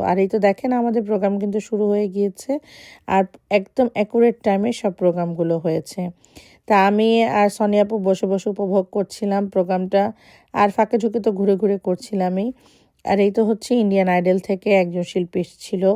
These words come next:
সে এত সুন্দর গান গেয়েছে, আমি তার গানের ভক্ত হয়ে গিয়েছি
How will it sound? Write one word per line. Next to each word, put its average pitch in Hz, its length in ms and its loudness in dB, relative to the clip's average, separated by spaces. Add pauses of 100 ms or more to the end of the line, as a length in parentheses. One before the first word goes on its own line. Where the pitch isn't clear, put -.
(440)
সে - 200 -2
এত 202 200 0 (180)
সুন্দর 247 300 4
গান 196 260 2
গেয়েছে, 190 420 0
আমি 180 240 0
তার 180 220 0
গানের 170 320 -2
ভক্ত - 340 -10
হয়ে 175 260 2
গিয়েছি 165 420 -4